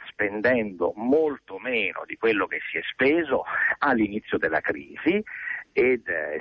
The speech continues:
stata la Merkel, è stata la Germania a voler imporre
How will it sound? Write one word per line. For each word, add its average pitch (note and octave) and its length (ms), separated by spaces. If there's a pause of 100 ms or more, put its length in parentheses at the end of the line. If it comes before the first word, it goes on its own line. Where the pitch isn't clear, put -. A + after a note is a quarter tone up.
(100)
stata F#2 380
la D#2+ 120
Merkel, B2+ 840
è E2 120
stata F#2 300
la D#2 100
Germania A2+ 920
a F#2 120
voler A2+ 380
imporre C3 1120